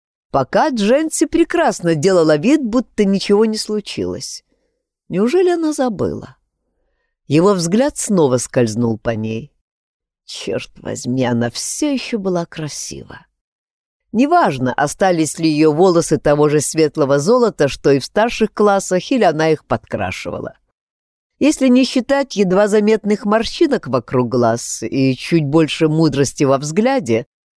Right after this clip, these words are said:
она выглядела точно так же, как девушка, в которую он впервые влюбился.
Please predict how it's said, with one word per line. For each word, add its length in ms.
она 360
выглядела 640
точно 500
так 260
же, 160
как 320
девушка, 500
в 120
которую 460
он 60
впервые 540
влюбился. 800